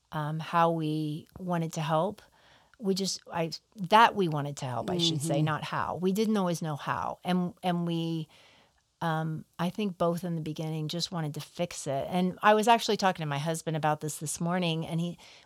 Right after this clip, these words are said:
Speaker 1: we both agreed that when you talk about anxiety or, you know, any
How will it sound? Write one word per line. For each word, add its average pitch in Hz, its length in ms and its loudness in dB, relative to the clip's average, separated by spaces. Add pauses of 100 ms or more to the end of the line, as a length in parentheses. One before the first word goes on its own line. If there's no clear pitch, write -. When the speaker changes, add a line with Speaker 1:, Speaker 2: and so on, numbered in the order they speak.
Speaker 1:
we 208 160 4
both 214 640 4 (960)
agreed 175 840 0 (100)
that 165 600 2 (800)
when 202 180 0
you 190 120 0
talk 196 360 4
about 180 260 6
anxiety 165 800 2
or, 156 460 -2
you 175 120 -4
know, 151 300 -4
any 170 500 -2